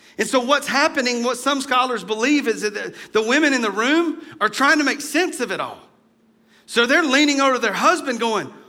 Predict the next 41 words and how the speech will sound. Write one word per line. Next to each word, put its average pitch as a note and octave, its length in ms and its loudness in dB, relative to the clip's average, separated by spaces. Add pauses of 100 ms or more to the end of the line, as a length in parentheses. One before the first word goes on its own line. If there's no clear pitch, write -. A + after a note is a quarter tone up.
(160)
"What C4+ 160 -4
in A#3+ 80 -2
the G#3 80 -4
world C4 220 0
are A#3 40 -4
they C#4+ 120 2
saying? F3+ 380 -6 (200)
What C4+ 140 2
does C4+ 120 -2
this D4+ 220 -2
mean? A3+ 320 -4 (160)
What's D4 260 0
he D4+ 100 2
saying? A#3 320 -2
What's D4+ 160 0
he D#4 80 -2
talking A#3 220 -2
about? E3 160 -4
What D4 140 0
are D#4+ 40 2
they D4+ 140 2
talking C4+ 320 0
about?" G3 300 -2 (200)
And A#3 140 -2
so B3+ 240 0
the G#3+ 240 -4
women D4+ 320 2
asking B3+ 500 -2
all D4 320 2
of A#3+ 80 -2
these A#3 200 -6
questions B3+ 680 -2 (140)
is A#3 180 -4
just B3 300 -4
adding D#4 360 2
to C4+ 120 -4
the A#3+ 80 -4
chaos B3 600 0
that's A3+ 200 -8
already C4+ 400 0
there. B3 480 -2